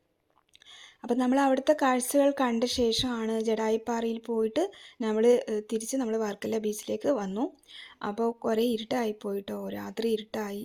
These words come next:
ഇരുട്ടായാലും നല്ല അടിപൊളി വ്യൂ ഒക്കെ നല്ല അടിപൊളിയായിരുന്നു. ഒരുപാട് ആളുകളൊക്കെ അവിടെ വന്നിരുന്നു,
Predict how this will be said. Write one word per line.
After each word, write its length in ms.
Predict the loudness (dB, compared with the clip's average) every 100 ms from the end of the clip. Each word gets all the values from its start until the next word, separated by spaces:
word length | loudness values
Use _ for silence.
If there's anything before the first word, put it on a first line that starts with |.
| -10 -4
ഇരുട്ടായാലും 580 | -4 -2 0 0 0 0 -2
നല്ല 220 | -4 -2
അടിപൊളി 380 | -2 -2 0 0
വ്യൂ 240 | 2 2 2
ഒക്കെ 180 | 0 -4
നല്ല 220 | -4 -4
അടിപൊളിയായിരുന്നു. 760 | -4 -4 -4 -4 -4 -6 -6 -8 -12 _ -20 -20 -20 _
ഒരുപാട് 400 | -6 -2 0 0
ആളുകളൊക്കെ 520 | 0 0 0 -2 -4
അവിടെ 220 | -4 -4 -6 -6
വന്നിരുന്നു, 500 | -6 -2 -2 -2 -4